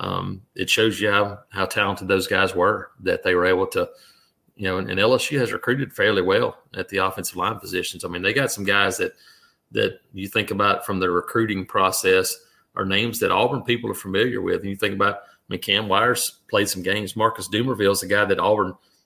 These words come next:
absolutely wanted to sign out of South Florida. Um, those are the two guys that are kind of the backups at both tackles. And then, I mean, Cardell Thomas is a guy that started,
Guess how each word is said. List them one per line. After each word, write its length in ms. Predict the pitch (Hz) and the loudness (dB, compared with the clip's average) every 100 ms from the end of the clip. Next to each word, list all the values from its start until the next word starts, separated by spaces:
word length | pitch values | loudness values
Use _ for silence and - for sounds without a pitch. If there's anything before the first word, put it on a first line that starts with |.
| - - | -14 -2
absolutely 520 | 110 - 107 120 101 | -2 0 0 0 -2
wanted 260 | 95 95 90 | -2 -2 -2
to 40 | |
sign 320 | - 98 95 | -2 2 2
out 80 | 92 | 2
of 80 | 90 | 0
South 280 | - 90 - | 0 -2 -2
Florida. 400 | 92 85 85 - _ _ _ _ | -2 -2 -4 -8 _ _ _ _
Um, 380 | 95 95 92 95 | -4 -4 -4 -8
those 300 | - 98 117 | -2 0 0
are 40 | 110 | -2
the 100 | 90 | -4
two 220 | - 110 | -2 -2
guys 440 | 98 98 101 95 | 2 4 4 2
that 100 | 95 | -2
are 60 | 98 | -8
kind 180 | - 98 | -4 -4
of 60 | |
the 80 | 87 | -4
backups 560 | 90 98 104 101 92 - | -2 -2 0 0 -2 -2
at 100 | - | 0
both 200 | 95 - | 0 0
tackles. 480 | 95 95 - 143 95 | 0 0 0 -4 -2
And 120 | 90 | -4
then, 160 | 98 - _ _ _ _ | -4 -6 _ _ _ _
I 60 | 104 | -6
mean, 280 | 101 95 104 _ | -2 -2 -6 _
Cardell 300 | - 101 117 | 0 4 4
Thomas 360 | 117 107 131 - | 2 0 -2 -2
is 120 | 95 | -2
a 40 | |
guy 140 | 107 104 | 2 2
that 180 | 98 - | 0 -2
started, 600 | - 98 117 117 101 | -2 2 2 4 0